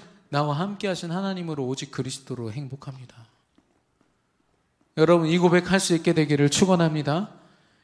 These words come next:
예, 함께 현장에서요, 이젠 이 응답을 봐야 돼요. 예, 제가 엊그저께 좀, 아, 좀 가슴 아픈 포럼을 들었어요. 내가 이십 년 넘게 이 훈련을 받았는데 당장 내 자녀들한테 무슨 말을 해야 될지 모르겠대요.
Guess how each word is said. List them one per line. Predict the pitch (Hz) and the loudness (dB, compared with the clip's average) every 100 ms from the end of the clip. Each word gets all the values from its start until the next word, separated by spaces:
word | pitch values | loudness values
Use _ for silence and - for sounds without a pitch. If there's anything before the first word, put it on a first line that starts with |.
| - | -12
예, | 123 120 | -10 -10
함께 | - 233 226 185 180 117 110 | -6 -6 -2 0 0 -2 -4
현장에서요, | 220 214 208 170 - 151 143 | -4 -4 -4 -6 -8 -8 -6
이젠 | 151 170 147 | -6 -6 -6
이 | 147 | -6
응답을 | 151 156 151 147 | -6 -8 -8 -12
봐야 | - 110 | -12 -18
돼요. | 120 _ _ _ _ _ _ _ _ _ _ _ _ | -18 _ _ _ _ _ _ _ _ _ _ _ _
예, | 117 _ _ _ _ | -20 _ _ _ _
제가 | - 156 151 127 160 | -8 -4 -2 -4 -8
엊그저께 | 147 160 151 139 | -8 -8 -6 -8
좀, | 151 143 139 _ _ _ _ _ _ _ | -10 -14 -16 _ _ _ _ _ _ _
아, | - | -20
좀 | - | -20
가슴 | - 165 202 196 | -8 -6 -2 -2
아픈 | 185 - 156 131 | -4 -6 -8 -8
포럼을 | - 208 180 | -8 -6 -6
들었어요. | 160 113 117 - _ _ _ _ _ _ _ _ _ | -8 -12 -16 -20 _ _ _ _ _ _ _ _ _
내가 | 165 185 185 - - _ _ | -4 -2 -2 -6 -20 _ _
이십 | 175 196 247 247 | -10 -6 -4 -2
년 | 240 | -2
넘게 | 208 196 196 | 0 -2 -2
이 | 180 190 190 | -2 -2 -4
훈련을 | - 254 247 220 | -2 0 2 2
받았는데 | 180 151 170 170 160 165 175 127 | 0 0 0 -2 -6 -4 -4 -4
당장 | - 220 247 220 | -6 -2 -2 0
내 | 202 | -2
자녀들한테 | 196 165 202 220 220 180 | -2 -6 -2 0 0 -2
무슨 | 139 156 233 | -10 -8 -4
말을 | 269 269 226 | 0 2 2
해야 | 226 | 0
될지 | 208 170 | -2 -4
모르겠대요. | 139 131 135 - 170 | -6 -6 -10 -16 -20